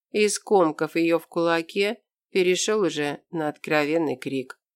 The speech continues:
«Вы совсем сдурели? Рядом с нами лежит мертвый человек. Мы должны вызвать полицию и похоронить тело.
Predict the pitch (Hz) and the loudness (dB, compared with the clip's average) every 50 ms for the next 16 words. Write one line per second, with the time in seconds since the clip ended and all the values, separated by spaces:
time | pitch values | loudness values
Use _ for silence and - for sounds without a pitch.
0 | _ _ - - 156 151 165 190 196 185 - - 156 151 - - 180 196 214 220 | _ _ -6 -4 2 6 10 10 10 10 8 4 2 2 2 4 6 6 8 8
1 | 196 156 143 143 151 151 143 147 143 139 135 131 123 127 _ _ _ _ _ - | 6 2 2 0 0 2 2 2 0 0 0 -2 -6 -8 _ _ _ _ _ 0
2 | 151 151 180 196 202 196 180 160 160 151 - - 180 185 185 180 156 143 139 151 | 4 6 8 8 8 8 6 4 4 2 -2 2 4 6 6 6 6 4 4 2
3 | 170 165 185 190 185 190 202 156 170 185 190 175 170 143 147 147 143 - 151 151 | 2 2 2 2 2 2 2 2 4 4 4 2 0 -4 -6 -4 -4 -4 -2 -2
4 | 143 139 139 143 160 190 190 - - _ _ _ - 156 156 180 208 214 196 170 | 0 0 0 2 4 4 4 2 -2 _ _ _ 0 4 8 8 8 8 8 8
5 | 165 160 160 156 156 175 190 196 185 170 196 202 185 175 170 165 160 - - 143 | 6 6 6 4 4 4 6 6 6 6 6 6 6 4 2 2 0 0 0 0
6 | 143 143 151 180 202 208 - - 156 151 143 170 160 151 - 165 165 160 165 175 | 2 4 4 4 4 2 2 0 0 0 0 -2 -2 0 2 2 4 6 6 6
7 | 208 226 208 - - - 180 170 160 151 143 139 - | 4 4 2 -4 2 4 4 6 6 4 2 -2 -4